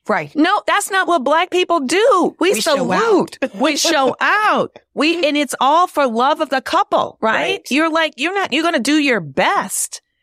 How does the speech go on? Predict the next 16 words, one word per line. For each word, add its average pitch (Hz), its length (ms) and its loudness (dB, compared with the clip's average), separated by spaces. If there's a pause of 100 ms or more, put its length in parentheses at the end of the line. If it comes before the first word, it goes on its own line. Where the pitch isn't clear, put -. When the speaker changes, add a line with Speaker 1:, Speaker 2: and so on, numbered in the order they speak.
(160)
Speaker 2:
you 254 140 2
know, 233 180 0
to, 226 420 0
to, 226 520 -2 (280)
to 269 200 0
salute 247 500 0
them, 175 340 0
to 170 300 0
cherish 294 540 0
them, 170 320 0
to 185 120 0
cherish 240 360 0
the 220 100 -2
moment 262 480 2
they're 170 180 2
in. 160 400 0